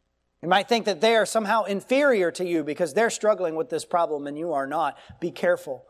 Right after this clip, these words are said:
"Let him that thinketh he standeth take heed lest he fall." And the thing that will protect you from getting harmed in the process of helping another person spiritually is to stay meek. To realize, you know what? I'm just as susceptible to sin as they are.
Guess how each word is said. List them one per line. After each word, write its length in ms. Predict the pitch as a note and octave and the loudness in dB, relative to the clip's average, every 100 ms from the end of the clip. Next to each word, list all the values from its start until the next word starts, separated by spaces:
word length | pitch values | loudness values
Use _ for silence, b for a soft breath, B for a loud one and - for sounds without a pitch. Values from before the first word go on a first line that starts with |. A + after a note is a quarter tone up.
| b - | b -4
"Let 160 | D#3+ | -2
him 160 | D#3 G3 | 0 0
that 160 | F3 D#3 | 0 -2
thinketh 300 | G3 E3+ D3+ | -6 -6 -8
he 80 | |
standeth 420 | C3+ - F3+ D3+ A#2+ | -8 -4 -4 -4 -6
take 220 | E3 C3+ | -6 -4
heed 320 | F3 D3 A#2+ - | -8 -10 -12 -8
lest 240 | D3 - | -6 -6
he 80 | B2+ | -12
fall." 480 | - D3+ C#3+ C3+ - _ _ _ B B | -6 -4 -4 -6 -16 _ _ _ B B
And 100 | E3+ | -6
the 60 | E3 | -2
thing 180 | G3+ A3+ | 0 2
that 120 | G#3+ | 2
will 120 | F3+ | 0
protect 600 | F3 F3+ - A3+ C4 - | 0 -4 2 2 2 -4
you 260 | F3 C#3+ D3 | -6 -4 -4
from 220 | D3 F#3 | -4 -4
getting 200 | E3 F3 | -2 -2
harmed 440 | D#3+ G3 A3+ A#3 F#3+ | 0 2 2 0 -4
in 60 | |
the 60 | E3+ | -4
process 540 | - F#3 F3+ F3+ - | 0 0 0 -4 -6
of 80 | D#3+ | -2
helping 320 | E3+ D#3+ D#3 | -2 -2 -4
another 220 | D3+ D3 | -4 -4
person 300 | D3 D#3 C#3 | -4 -6 -6
spiritually 600 | B2 - C4 A3+ D3+ C3+ | -10 -6 -4 -4 -4 -4
is 100 | C#3 - | -4 -8
to 100 | C3+ | -12
stay 280 | - D3+ | -6 -6
meek. 440 | C3+ D3+ B2+ - _ _ _ _ b b | -6 -10 -12 -18 _ _ _ _ b b
To 100 | - | -2
realize, 800 | F3 G3 C#4 F#3+ D3+ D3+ F3 - - - | 4 6 6 6 4 0 -6 -10 -16 -8
you 80 | E3+ | 0
know 120 | G3 | 2
what? 320 | F#3+ G3+ - - _ _ _ _ _ - _ _ _ _ _ _ _ _ _ - | 4 2 -2 -14 _ _ _ _ _ -20 _ _ _ _ _ _ _ _ _ 0
I'm 160 | G3 | 2
just 240 | F#3 G#3+ G#3 | 2 -2 -4
as 100 | - | -8
susceptible 600 | F3 - F#3+ F#3+ D3+ C#3+ | -6 -2 -2 -2 -4 -4
to 80 | C3+ | -6
sin 260 | - E3 | -8 -8
as 120 | C#3+ | -4
they 180 | B2 A#3 | -4 -4
are. 320 | D#3 F#2+ - | -8 -14 -18